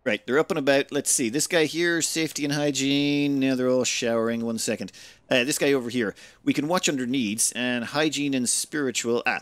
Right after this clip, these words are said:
safety and hygiene. Ah, damn it. One of you stands still closer. Ah, family and luxury. You see the way it's in the green? That means it's being catered to because they're standing near that thing. I don't know what the, I don't know if it's only in adjacent tiles or standing on top of it, but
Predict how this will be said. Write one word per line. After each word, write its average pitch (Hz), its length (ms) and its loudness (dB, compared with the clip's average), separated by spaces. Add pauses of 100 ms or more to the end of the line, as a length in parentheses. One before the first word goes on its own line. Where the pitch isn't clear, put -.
safety 151 480 -4
and 123 80 -2
hygiene. 143 840 -6
Ah, 127 140 -8 (100)
damn 147 160 -4
it. - 260 -12
One 151 140 -8
of 135 100 -6
you 131 60 -2
stands 127 300 -4
still 123 180 -6
closer. 120 340 -2
Ah, 123 160 0 (380)
family 196 260 2
and 160 100 -2
luxury. 127 280 2
You 92 60 -6
see 143 100 -2
the 151 80 0
way 151 60 2
it's 147 100 -2
in 151 80 -2
the 131 40 0
green? 160 300 0 (400)
That 175 160 2
means 170 220 -4
it's 143 160 -6
being 135 240 -2
catered 139 440 -2
to 120 140 -4
because 107 320 -4
they're 107 140 -2
standing 123 500 -2
near 110 160 -4
that 104 240 -6
thing. - 220 -10 (1000)
I 123 180 -4 (100)
don't 180 220 -4
know 190 60 -4
what 180 180 0
the, 165 160 0
I 131 80 0
don't 185 180 -4
know 208 80 0
if 190 120 0
it's - 180 -4
only 165 180 -4
in 147 60 0
adjacent 135 540 0
tiles 160 420 -2
or 127 80 -4
standing 135 340 -2
on 113 80 -4
top 151 240 -4
of 147 160 -6
it, 151 240 0
but 110 260 0